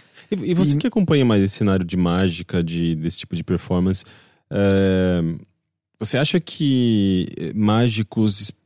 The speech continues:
Speaker 1: que lidam, hum, especialmente com cartas, assim, é meio que uma, uma arte em extinção, assim, porque eu sinto que mágicos, em geral, eles são mais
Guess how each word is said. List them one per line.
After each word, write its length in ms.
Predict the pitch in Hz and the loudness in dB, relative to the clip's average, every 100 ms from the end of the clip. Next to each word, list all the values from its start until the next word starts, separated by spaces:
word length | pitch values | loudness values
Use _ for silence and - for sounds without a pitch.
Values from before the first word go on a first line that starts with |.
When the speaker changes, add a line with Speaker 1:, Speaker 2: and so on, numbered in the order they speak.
| _ | _
Speaker 1:
que 160 | - 117 | -8 -2
lidam, 340 | 110 110 107 | 0 2 2
hum, 440 | 110 107 - 113 110 | 2 0 -2 -2 0
especialmente 560 | 113 - 147 147 135 - | -2 -2 0 2 0 0
com 160 | 135 117 | -2 -2
cartas, 600 | - 104 131 123 104 92 | 0 0 0 0 0 0
assim, 220 | - 104 | 0 2
é 40 | |
meio 200 | 101 104 | 4 2
que 80 | 101 | 2
uma, 500 | 110 98 92 85 82 | 2 4 2 0 -2
uma 260 | - 95 90 | -2 0 0
arte 400 | 87 90 - 90 | 0 -2 -4 -4
em 80 | 85 | -4
extinção, 640 | 80 - 80 - 107 156 | -4 -8 -8 -4 -2 0
assim, 140 | 117 127 | 0 0
porque 180 | 135 170 | 0 2
eu 80 | |
sinto 200 | 165 180 | 2 0
que 100 | - | 0
mágicos, 520 | 185 151 165 175 190 170 | 0 2 2 0 0 2
em 80 | |
geral, 340 | 160 160 139 143 | 2 2 4 2
eles 140 | 151 | 2
são 140 | - 160 | 0 0
mais 320 | 139 143 | 2 2